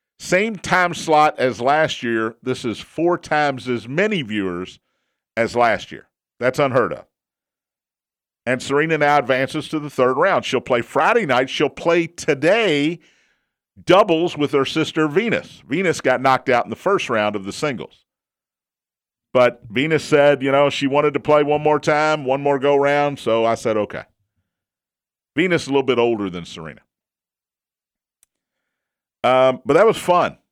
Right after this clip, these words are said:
and everybody showed up. Spike Lee was there. Tiger was there. Tiger Woods got a lot of airtime last night,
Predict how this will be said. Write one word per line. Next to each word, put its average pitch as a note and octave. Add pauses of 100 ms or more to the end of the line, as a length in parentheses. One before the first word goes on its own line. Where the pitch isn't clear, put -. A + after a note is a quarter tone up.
(280)
and B2
everybody D#3+
showed C#3
up. G2 (100)
Spike D#3
Lee D#3
was D3+
there. C#3+
Tiger D3
was C#3
there. C3+
Tiger D#3+
Woods D3+
got A#2
a F#2+
lot A#2+
of B2+
airtime G#2
last E2
night, D#2